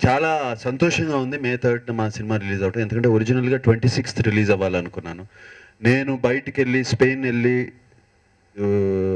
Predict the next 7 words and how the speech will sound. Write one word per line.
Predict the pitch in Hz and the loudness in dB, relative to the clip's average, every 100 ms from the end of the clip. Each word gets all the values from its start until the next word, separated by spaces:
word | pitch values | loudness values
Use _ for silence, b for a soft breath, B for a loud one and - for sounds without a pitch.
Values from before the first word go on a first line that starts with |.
| 90 90 87 85 - - 92 65 82 | 0 0 0 -2 -6 -8 -10 -8 -10
తిరిగి | 107 127 127 | 0 2 2
వచ్చేసేసరికి | 127 123 110 110 101 98 131 131 113 92 | 0 -2 -8 -4 -4 -4 -6 -4 -4 -6
అది | 67 98 98 | -8 -8 -8
ఎయిటీన్త్, | 101 - 110 113 131 123 123 | -10 -12 -10 -2 0 2 2
నైన్టీన్త్ | 110 110 113 107 | 0 0 0 2
తిరిగి | 110 107 | 0 2
వచ్చాను. | 101 - 87 95 | 0 -2 -12 -12